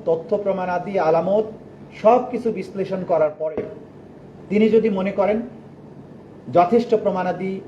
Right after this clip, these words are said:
পাওয়া গিয়েছে, তাহলে তিনি সেগুলোর ভিত্তিতে আনুষ্ঠানিক অভিযোগ অর্থাৎ ফর্মাল চার্জ আন্তর্জাতিক অপরাধ ট্রাইব্যুনাল বরাবরে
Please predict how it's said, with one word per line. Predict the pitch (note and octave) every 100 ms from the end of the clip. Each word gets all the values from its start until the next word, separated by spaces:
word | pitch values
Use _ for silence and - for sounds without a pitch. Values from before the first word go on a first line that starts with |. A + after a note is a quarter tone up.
| -
পাওয়া | D#3+ E3 -
গিয়েছে, | G3+ G3 A#3+ - - - - - - -
তাহলে | E3+ F#3 G3+
তিনি | G3 F#3 -
সেগুলোর | D#3+ F3 E3+ C#3
ভিত্তিতে | C#3+ - F#3+ G3+ B3 - - - D3+
আনুষ্ঠানিক | G#3+ B3 G#3+ G3 F#3+ E3
অভিযোগ | D#3+ D#3 D3+ D3
অর্থাৎ | C#3+ C#3 -
ফর্মাল | E3 F3+ F#3+ F3+ -
চার্জ | E3+ D3 C#3 - - - - - - - - - - - - D#3+
আন্তর্জাতিক | F3+ A3 G#3+ - F#3 D#3
অপরাধ | E3 E3 E3
ট্রাইব্যুনাল | D#3+ D#3 E3 D#3+ C#3+
বরাবরে | D3 - D3+